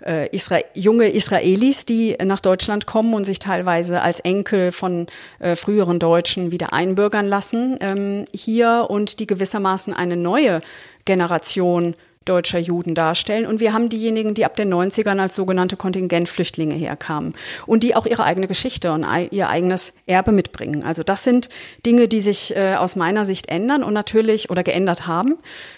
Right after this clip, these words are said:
ähm, die die Geschichte vielseitiger machen, vielleicht auch noch mal ein bisschen internationaler, ähm,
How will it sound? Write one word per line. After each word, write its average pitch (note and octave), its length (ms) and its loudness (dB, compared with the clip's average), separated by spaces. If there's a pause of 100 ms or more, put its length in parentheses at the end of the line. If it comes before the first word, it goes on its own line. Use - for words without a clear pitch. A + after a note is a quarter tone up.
(100)
ähm, G3 240 2
die G#3 120 -4
die G3 80 -4
Geschichte - 360 -2
vielseitiger A#3 640 0
machen, A3+ 340 0
vielleicht G3+ 280 -2
auch F#3 100 -4
noch G#3 140 -4
mal G3 160 0
ein F3+ 80 0
bisschen F#3 460 -2
internationaler, G3 1200 0
ähm, F#3+ 760 0